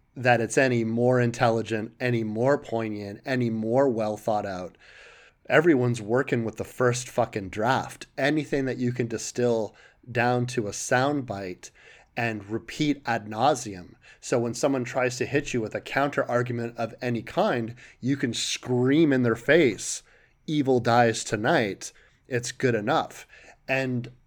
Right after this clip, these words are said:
I think that the hardest thing to swallow about watching a film with mob mentality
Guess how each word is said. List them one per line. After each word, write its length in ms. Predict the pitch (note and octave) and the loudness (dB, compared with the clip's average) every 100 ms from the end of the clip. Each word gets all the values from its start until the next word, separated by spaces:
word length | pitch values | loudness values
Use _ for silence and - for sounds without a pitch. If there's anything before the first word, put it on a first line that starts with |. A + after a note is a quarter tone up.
| _ _ | _ _
I 140 | C#3+ C3 | -2 -2
think 320 | B2 F3+ G#3 | 0 -2 0
that 140 | D#3 | -4
the 60 | C3+ | -4
hardest 600 | - - C#3 D3+ C3+ - | -4 2 2 2 -2 -4
thing 160 | C#3+ C#3 | -2 -2
to 100 | B2+ | -4
swallow 920 | - - A#2 A#2 C3+ A2+ G2+ G2+ A#2+ _ _ _ | -8 -8 -2 0 0 -2 -6 -14 -20 _ _ _
about 640 | B2 B2 A#2+ A#2+ B2 A#2 - _ _ | -10 -4 -2 0 0 -4 -8 _ _
watching 540 | A2+ A2+ B2+ B2+ C#3+ B2 | -6 -2 -2 -2 -2 -2
a 60 | |
film 600 | B2 - B2+ A#2+ A2+ A2 | -4 -4 -2 -2 -4 -8
with 160 | B2 B2 | -6 -6
mob 400 | A2+ A#2 B2 A#2+ | -4 2 4 4
mentality 960 | A#2 A2 G2 - A#2+ C3+ A2+ F#2+ F2+ | 0 -6 -8 -2 2 2 0 -4 -12